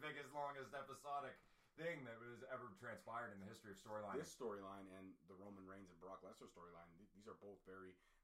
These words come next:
Speaker 2: these are, uh, very omni-, om-, omni-, omnipotent, if you will, of, uh, nineteen eighties,
Speaker 1: Mm-hmm.
Speaker 2: where you really only had three or four pay-per-views a year.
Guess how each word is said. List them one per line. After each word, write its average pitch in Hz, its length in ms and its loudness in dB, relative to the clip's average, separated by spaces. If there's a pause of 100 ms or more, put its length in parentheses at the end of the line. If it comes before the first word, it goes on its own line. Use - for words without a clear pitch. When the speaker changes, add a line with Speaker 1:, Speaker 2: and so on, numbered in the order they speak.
(100)
Speaker 2:
these 107 100 -10
are, 110 220 4 (360)
uh, 98 220 -6
very 104 320 -2
omni-, 101 400 -4
om-, 95 320 -8
omni-, 95 400 -8 (100)
omnipotent, 120 560 -2
if 92 140 -10
you 87 80 -16
will, 87 240 -8 (480)
of, 98 240 -2 (600)
uh, 98 520 0 (180)
nineteen 104 320 -6
eighties, 127 260 -8 (300)
Speaker 1:
Mm-hmm. 156 240 -6 (240)
Speaker 2:
where 101 240 -4
you 95 160 -8
really 104 240 0
only 104 240 -4
had 110 240 4 (160)
three 107 160 -8
or - 80 -10
four 107 160 -2
pay-per-views 98 480 -6
a 90 100 -12
year. 101 300 -2